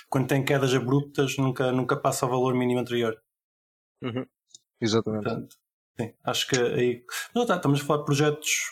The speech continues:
Speaker 1: com, com, com fundamentos. Quando estamos, quando estás a falar de shitcoins, eu considero gambling.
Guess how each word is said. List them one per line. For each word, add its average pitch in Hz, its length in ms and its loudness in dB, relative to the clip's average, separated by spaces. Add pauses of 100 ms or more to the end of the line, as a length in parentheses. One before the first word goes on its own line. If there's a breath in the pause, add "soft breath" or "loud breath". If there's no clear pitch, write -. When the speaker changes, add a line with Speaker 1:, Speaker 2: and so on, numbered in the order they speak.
(200)
Speaker 1:
com, 147 380 0
com, 143 260 2
com 143 140 -2
fundamentos. 147 480 0 (500 loud breath)
Quando 156 140 2
estamos, 160 380 0
quando 170 140 2
estás 160 180 2
a - 20 0
falar 156 220 0
de 147 80 -4
shitcoins, 156 640 2
eu 151 180 2
considero 143 480 0
gambling. 123 380 -6